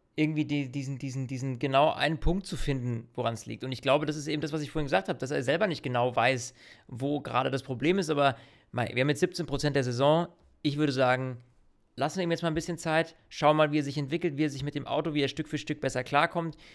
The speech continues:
Ich meine, der hatte ja auch diesen heftigen Einschlag und sowas. Also, das sind ja auch so Sachen, die, glaub ich, mit einem jungen Fahrer noch viel machen. Ähm, und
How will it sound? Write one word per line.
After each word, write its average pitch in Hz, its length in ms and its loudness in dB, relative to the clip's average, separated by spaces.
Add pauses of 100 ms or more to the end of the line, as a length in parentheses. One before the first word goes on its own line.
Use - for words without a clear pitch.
Ich - 80 -16
meine, 131 120 -2
der 120 80 2
hatte 147 180 0
ja - 60 2
auch 123 80 -2
diesen 143 180 -4
heftigen 156 300 -4
Einschlag 139 460 0
und 139 100 -2
sowas. 139 260 2
Also, 139 220 2 (420)
das 139 100 0
sind 156 120 -4
ja 160 80 6
auch 147 100 2
so 151 80 -4
Sachen, 151 240 2
die, 147 80 -4
glaub 147 220 4
ich, - 180 -2 (180)
mit 131 240 -8
einem 143 120 0
jungen 156 200 2
Fahrer 147 260 0
noch 127 100 -2
viel 135 180 -2
machen. 214 400 -4 (640)
Ähm, 143 580 0 (420)
und 143 400 2